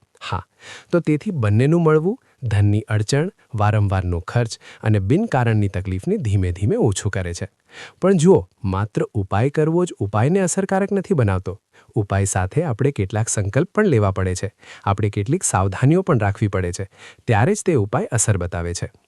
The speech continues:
જો સાવધાનીઓ શું છે કે સૌથી પહેલી વાત છે કે કેટલાક લોકો પોતાના ઘરમાં મીઠાનો ડબ્બો ફ્લોર પર જ રાખી દે છે.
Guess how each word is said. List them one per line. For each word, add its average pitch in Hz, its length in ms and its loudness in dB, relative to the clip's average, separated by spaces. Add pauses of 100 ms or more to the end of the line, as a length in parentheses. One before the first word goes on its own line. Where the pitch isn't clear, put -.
(120)
જો 135 340 6
સાવધાનીઓ 113 520 0
શું 175 180 -2
છે 98 200 -6 (380)
કે 196 100 6
સૌથી 151 320 2
પહેલી 123 360 2
વાત 127 180 0
છે 147 180 0
કે 180 120 0
કેટલાક 131 400 -2
લોકો 120 260 0
પોતાના 113 400 0
ઘરમાં 107 360 2
મીઠાનો 131 420 2
ડબ્બો 113 300 0
ફ્લોર 131 300 4
પર 110 180 2
જ 98 80 -2
રાખી 92 260 -4
દે 90 140 -4
છે. - 180 -10